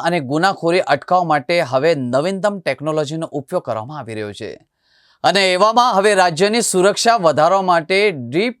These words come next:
ટ્રેકર અંડરવોટર રિમોટલી ઓપરેટેડ વ્હીકલ ખરીદવામાં આવ્યા છે. આ બેમાંથી એક વ્હીકલ રાજકોટને આપવામાં આવ્યું છે.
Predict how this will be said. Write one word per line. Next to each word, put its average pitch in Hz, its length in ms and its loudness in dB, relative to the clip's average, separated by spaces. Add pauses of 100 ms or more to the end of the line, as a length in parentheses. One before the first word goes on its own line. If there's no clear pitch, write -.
(100)
ટ્રેકર 170 500 2 (140)
અંડરવોટર 143 720 2 (380)
રિમોટલી 202 680 2
ઓપરેટેડ 202 680 0
વ્હીકલ 156 360 0
ખરીદવામાં 131 520 -6
આવ્યા 113 200 -6
છે. 104 220 -12 (540)
આ 170 80 4
બેમાંથી 220 400 4
એક 226 160 2
વ્હીકલ 185 560 2
રાજકોટને 175 440 0
આપવામાં 156 520 -2
આવ્યું 117 220 -10
છે. 107 220 -10